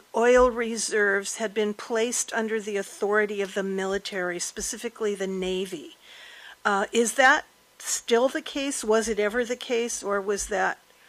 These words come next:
not accurate information? Finally,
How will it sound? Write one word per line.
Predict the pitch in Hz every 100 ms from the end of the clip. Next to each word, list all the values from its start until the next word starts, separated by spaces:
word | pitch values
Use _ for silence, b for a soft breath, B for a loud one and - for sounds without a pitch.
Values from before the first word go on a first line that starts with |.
| B B B B -
not | 214 208 196 196
accurate | 190 175 240 190
information? | 190 185 - 190 185 185 185 202 170 - _ _ _ _ _ _ _ _ B B B B -
Finally, | - - 254 262 269 247 220